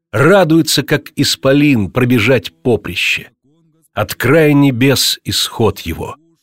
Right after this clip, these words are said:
и шествие его до края их, и ничто не укрыто от теплоты его. Закон Господа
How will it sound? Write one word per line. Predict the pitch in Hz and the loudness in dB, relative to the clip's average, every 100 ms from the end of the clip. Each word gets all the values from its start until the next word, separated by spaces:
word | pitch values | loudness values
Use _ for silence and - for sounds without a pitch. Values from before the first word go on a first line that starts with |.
| _ | _
и | 117 | -2
шествие | 117 - 151 - - 127 | 0 2 2 0 0 2
его | 123 135 | 4 2
до | 104 | 0
края | 113 - 107 104 90 | -4 -2 0 2 0
их, | 90 95 - | -2 -4 -8
и | - 180 | -4 -2
ничто | 185 190 175 - - 127 113 | -2 -2 -2 -4 -2 2 2
не | 98 | 2
укрыто | 98 87 104 131 127 117 104 _ _ _ | -2 -4 -2 -2 0 0 -2 _ _ _
от | - - - | -6 -6 -6
теплоты | 101 92 92 92 90 | -8 -4 -6 -4 -6
его. | 76 69 69 - - _ _ _ _ 160 165 _ _ _ _ _ _ | -4 -8 -12 -14 -20 _ _ _ _ _ _ _ _ _ _ _ _
Закон | - 76 90 123 123 110 | -8 -6 -2 0 2 0
Господа | 82 107 - - 95 92 92 | 2 2 0 -2 -2 0 0